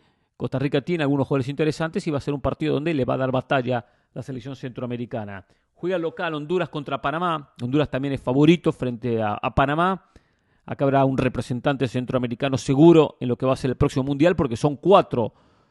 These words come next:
los que terminan clasificando. Mañana juega Jamaica, República Dominicana y juega México ante Guatemala. Así que habrá que ver cómo le va a Estados Unidos, cómo le va a Honduras, a ver si consiguen aprovechar su pasaporte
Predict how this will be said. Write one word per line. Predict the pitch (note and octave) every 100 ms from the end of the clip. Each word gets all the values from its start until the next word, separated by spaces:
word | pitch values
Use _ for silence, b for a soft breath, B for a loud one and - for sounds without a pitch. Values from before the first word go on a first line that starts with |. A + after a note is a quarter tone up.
| b
los | B2
que | A#2 B2+
terminan | B2 C#3 C3
clasificando. | B2+ A#2+ A#2 B2+ - A#2 G2 F#2 F2 - - _ _
Mañana | - B2 A#2+
juega | B2 A#2+
Jamaica, | A#2 A#2+ B2+ A#2
República | A2+ C3+ B2
Dominicana | B2+ B2+ - C3
y |
juega | A#2+ B2+
México | B2 D3 - - A#2+
ante | A2+ A2+
Guatemala. | A#2 A2 A#2 A2 F#2+ F2 - b b b
Así | G#2+ D3+
que | D3
habrá | C#3
que | B2+
ver | D3 C3+
cómo | C#3+ C3
le |
va | B2+
a |
Estados | A2+ C3+ C3+
Unidos, | E3 G3 F#3+
cómo | - C3
le | B2+
va |
a | C3 C#3
Honduras, | D#3 G#3 G3 F#3+ - b b b
a | C3+
ver | C#3
si | B2 C#3
consiguen | B2 - C3 B2+
aprovechar | A#2+ A#2+ C3+ C3
su | C3
pasaporte | - C#3+ C#3 A#2 C3 B2+ C3+ B2+